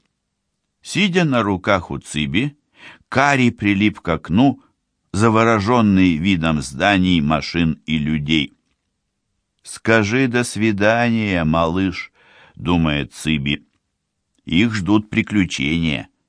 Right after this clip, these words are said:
Большие приключения. Им придется переходить границы. У них будут проверять документы. Им будут задавать вопросы».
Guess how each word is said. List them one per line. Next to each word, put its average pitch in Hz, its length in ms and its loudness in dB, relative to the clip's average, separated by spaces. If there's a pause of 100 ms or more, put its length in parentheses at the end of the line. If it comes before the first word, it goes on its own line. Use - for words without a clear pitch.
(640)
Большие 170 720 2
приключения. 87 1000 -2 (560)
Им 202 220 4
придется 190 680 0
переходить 131 760 -2
границы. 92 800 0 (640)
У 107 60 6
них 120 260 4
будут 113 360 0
проверять 82 600 -2
документы. 87 960 -2 (440)
Им 151 200 4
будут 139 340 2
задавать 110 540 0
вопросы». 87 800 -2